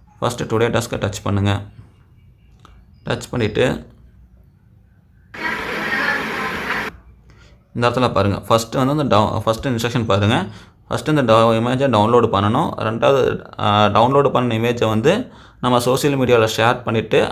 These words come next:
அதோட, எ-, ஸ்-, இமேஜ் வந்து ஸ்க்ரீன்ஷாட் எடுத்து நான் அப்லோடு பண்ணணும். கண்டிப்பா இந்த கீவேர்டு இருக்குது பார்த்தீங்களா, இந்த கீவேர்டை கம்பல்சரி அந்த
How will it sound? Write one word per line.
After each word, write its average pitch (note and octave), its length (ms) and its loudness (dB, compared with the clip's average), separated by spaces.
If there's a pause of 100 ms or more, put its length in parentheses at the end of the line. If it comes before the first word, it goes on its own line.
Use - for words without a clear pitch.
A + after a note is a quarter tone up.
(120)
அதோட, A2 220 4 (240)
எ-, G#2+ 220 0
ஸ்-, - 360 -10 (280)
இமேஜ் C#3 240 0
வந்து D3+ 180 -2
ஸ்க்ரீன்ஷாட் C3 440 0
எடுத்து B2+ 220 -2
நான் A2+ 140 0
அப்லோடு B2+ 360 0
பண்ணணும். A2+ 340 0 (400)
கண்டிப்பா D3 520 0
இந்த B2+ 240 0 (260)
கீவேர்டு D#3 340 2
இருக்குது G#2+ 280 0
பார்த்தீங்களா, G#2+ 360 -2 (100)
இந்த G#2+ 160 -2 (180)
கீவேர்டை B2+ 580 4 (600)
கம்பல்சரி B2+ 680 0
அந்த B2+ 200 2